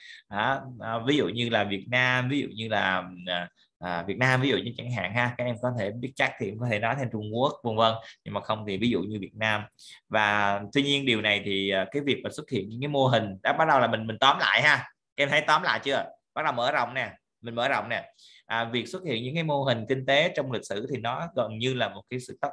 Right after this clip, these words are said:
yếu do cái, um, cái, cái, à, xuất phát từ cái sự thay đổi về chính trị, thay đổi về kinh tế. À, thay đổi về chính trị, về kinh tế, cho nên trong thời gian tới thì, à, theo, à, Marx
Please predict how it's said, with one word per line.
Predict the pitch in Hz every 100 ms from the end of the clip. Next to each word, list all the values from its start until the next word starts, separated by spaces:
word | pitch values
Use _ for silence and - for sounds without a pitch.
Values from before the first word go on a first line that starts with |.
| -
yếu | 143 175 196 156
do | 123 117
cái, | 123 131 139
um, | 123 113 110 - - -
cái, | 127 127
cái, | 131 131
à, | 120 110 107 107
xuất | - 160
phát | 175 175 123
từ | 98
cái | 123
sự | 120 90 92
thay | 120 117
đổi | 98 87 135
về | 95 -
chính | 123 160
trị, | 135 87 98
thay | 117
đổi | 95
về | 101 -
kinh | 110 107
tế. | 107 131 - _ _ - -
À, | 98 110 - 90 104
thay | 117 113
đổi | 104
về | 120
chính | - 135
trị, | 87
về | 98
kinh | 104 104
tế, | 107 123
cho | 120
nên | 110 101
trong | 110 107
thời | 98 92
gian | 101 -
tới | 110 135 165
thì, | 104 87 - _ - -
à, | 90 87 80 123
theo, | 113 110 107
à, | 104
Marx | 107 113 151